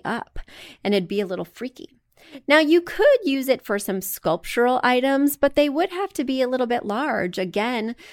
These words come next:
so that they don't just get lost up there. Come to think of it, maybe this is the place to put the ivy, but it would be really hard to water it up there. Can you just lose that shelf?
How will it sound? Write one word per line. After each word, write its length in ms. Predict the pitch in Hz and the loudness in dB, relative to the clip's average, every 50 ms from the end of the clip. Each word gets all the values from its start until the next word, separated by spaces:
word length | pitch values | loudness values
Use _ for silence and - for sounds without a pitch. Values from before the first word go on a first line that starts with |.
| - - - | -20 -20 -18
so 340 | - - - 269 240 233 226 | -10 -4 0 2 2 2 2
that 540 | 214 214 214 208 208 208 208 214 202 - - _ _ _ _ _ _ _ | 0 0 0 0 2 2 2 2 0 0 -4 _ _ _ _ _ _ _
they 220 | - - 226 226 226 | -6 0 2 2 2
don't 220 | 233 233 233 226 | 2 0 -4 -4
just 160 | 214 202 - | -6 -6 -4
get 200 | - 202 - - | -4 -4 -4 -4
lost 380 | 165 170 180 226 294 - - - | -4 -4 -2 -2 -4 -6 -6 -8
up 160 | 156 - - | -8 -8 -8
there. 300 | - - - - - - - 214 220 214 _ _ _ _ _ _ - - - - _ - _ _ _ - | -10 -10 -8 -10 -10 -12 -12 -14 -16 -16 _ _ _ _ _ _ -20 -20 -20 -20 _ -20 _ _ _ -10
Come 140 | - 403 554 523 | -6 -4 -4 -4
to 100 | - - | -4 -4
think 220 | - 285 339 - | -4 -2 0 0
of 120 | 269 185 | 0 2
it, 200 | 190 190 196 - | 2 0 -2 -2
maybe 240 | - 247 294 453 640 440 | -4 -6 -6 -4 -4 -4
this 380 | 254 190 - 170 240 330 - - | -4 -2 -2 -2 -2 -2 -2 -2
is 120 | 392 - | -4 -2
the 100 | - - | -4 -8
place 440 | - - - - - - - - - | -6 -6 -10 -8 -8 -8 -10 -10 -10
to 80 | - 196 | -10 -8
put 180 | - - 202 - | -6 -6 -6 -4
the 120 | - - | -6 -6
ivy, 340 | 175 190 185 170 165 165 165 | -4 -4 -4 -2 0 -2 -2
but 120 | 165 190 | 0 0
it 80 | 254 294 | 0 2
would 140 | 370 494 - | 2 2 4
be 140 | 349 339 226 | 4 4 4
really 440 | 185 - - 185 226 254 269 233 | 2 0 0 0 2 2 2 0
hard 360 | 240 214 208 175 196 190 170 - | -2 -2 -2 -2 -2 -2 -4 -6
to 100 | - 170 | -8 -8
water 500 | - - - 120 104 131 131 180 220 254 | -8 -8 -8 -6 -4 -4 -4 -4 -4 -4
it 160 | 285 294 - - | -4 -4 -4 -6
up 160 | 269 277 _ - | -10 -8 _ -4
there. 360 | 269 269 269 269 269 277 277 - - - - - - - | -2 -2 -2 -2 -4 -4 -6 -10 -16 -20 -20 -20 -20 -4
Can 160 | - - 370 | 2 4 6
you 120 | 392 453 554 - | 6 6 4 4
just 200 | 659 571 - - | 4 2 2 0
lose 400 | 220 208 190 208 220 233 277 - | -8 -6 -6 -4 -4 -6 -6 -6
that 240 | - 214 214 220 - | -6 -6 -8 -8 -10
shelf? 540 | - - - 160 156 196 247 - - - | -12 -10 -8 -8 -8 -10 -12 -14 -18 -20